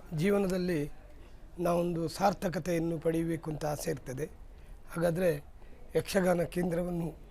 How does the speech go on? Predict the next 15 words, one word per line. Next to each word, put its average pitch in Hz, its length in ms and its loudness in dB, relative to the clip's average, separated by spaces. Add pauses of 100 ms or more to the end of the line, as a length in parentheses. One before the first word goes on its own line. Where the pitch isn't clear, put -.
(220)
ಸ್ಥಾಪಿಸಲ್ಪಟ್ಟು 165 1120 0 (420)
ನಮ್ಮ 160 300 2
ಗುರುಗಳ 175 320 2 (380)
ಹೆಸರಿನಲ್ಲಿ 170 460 4
ನಾನು 147 440 0
ಸ್ಥಾಪಿಸಿದ್ದೇನೆ. 147 760 0 (440)
ಯಾಕಂದ್ರೆ 165 760 2
ಅನ್ನಕ್ಕೆ 185 400 4
ದಾರಿ 170 260 4
ಮಾಡಿಕೊಟ್ಟಂತಹ 151 920 0
ಒಬ್ಬ 139 260 0 (460)
ಶ್ರೇಷ್ಠ 190 360 6
ಗುರು 160 400 6 (720)
ಪಡ್ರೆ 156 260 4
ಚಂದು. 143 320 2